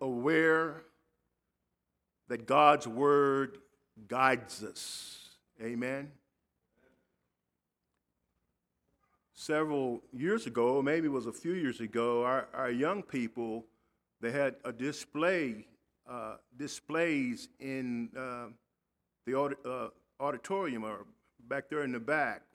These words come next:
where we eat. And one of the displays that they had was a puzzle. And I have all of these many, many puzzles. And you know, it's on a, you try to,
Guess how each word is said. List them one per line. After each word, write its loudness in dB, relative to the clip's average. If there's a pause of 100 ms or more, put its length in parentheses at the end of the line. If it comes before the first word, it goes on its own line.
(120)
where -10
we -8
eat. -4 (1700)
And 0
one 0
of 0
the -8
displays 2
that 0
they 2
had 4
was -6 (220)
a -10
puzzle. -4 (2000)
And -2 (380)
I -14
have -6
all 4
of 2
these 0
many, 2
many 2
puzzles. -2 (1040)
And -2
you 2
know, 4
it's 0
on -2
a, -6
you -8
try -2
to, -4